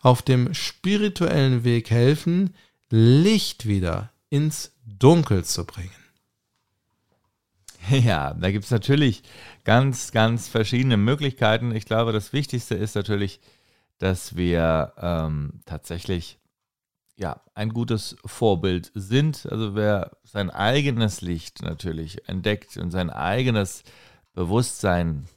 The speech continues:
Speaker 2: erschafft, indem er auf die dunklen, auf die, äh, unbewussten Dinge schaut, der ist natürlich, ähm, auch anderen ein Vorbild. Also sei selbst Licht,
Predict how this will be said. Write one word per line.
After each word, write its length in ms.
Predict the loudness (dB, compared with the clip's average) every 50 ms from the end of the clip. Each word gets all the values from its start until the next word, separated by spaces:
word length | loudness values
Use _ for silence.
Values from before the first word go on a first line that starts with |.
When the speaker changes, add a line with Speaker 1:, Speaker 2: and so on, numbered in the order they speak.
| _ _ _ _
Speaker 2:
erschafft, 680 | -12 -10 -8 -2 0 0 0 0 -2 -10 -20 _ -20 _ _ _ _ _ _ _ _ _ _ _ _
indem 400 | -6 -6 -4 -2 0 0 -2 -2
er 480 | -4 -4 -2 -2 -2 -2 -2 -4 -6 -10 -12 _ _ _ _ -14
auf 220 | -14 -14 -14 -12
die 260 | -12 -10 -10 -10 -12 -14 _ _ _ -4
dunklen, 640 | -2 0 0 0 -2 -4 -4 -4 -4 -4 -4 -6
auf 260 | -8 -10 -10 -10 -12 -14
die, 320 | -12 -10 -10 -10 -10 -14 _ _ _ _ _ _ _ _ _ _ _ -10
äh, 40 |
unbewussten 1040 | -6 -6 -6 -6 -6 -4 -2 0 0 2 0 0 -2 -2 -6 -6 -6 -6 -6 -4 -4
Dinge 240 | -2 -2 -4 -4 -4
schaut, 440 | -4 -4 -2 -2 -2 -2 -4 -6 -10 _ _ _ _ _ _ _ _ _
der 100 | -8 -6
ist 160 | -6 -6 -4 -4
natürlich, 580 | -4 -4 -2 -4 -4 -2 -2 -4 -6 -8 -8
ähm, 580 | -6 -4 -4 -4 -4 -4 -4 -4 -4 -4 -6 -8 _
auch 400 | _ -6 -4 -4 -4 -6 -12 -20 _ _ _
anderen 420 | -8 -6 -4 -2 0 0 -2 -2 -2
ein 140 | -4 -6
Vorbild. 540 | -6 -6 -4 -2 -2 -2 -2 -4 -8 -8 -8
Also 200 | -8 -6 -6 -6
sei 400 | -4 -2 -2 0 0 0 -2 -2 -4
selbst 840 | -6 -8 0 2 2 4 4 2 0 -2 -6 -14 -14 -14 -18 -20 _ -6
Licht, 720 | -4 -2 0 2 2 0 0 -4 -12 -16 -18 -18 -20 -20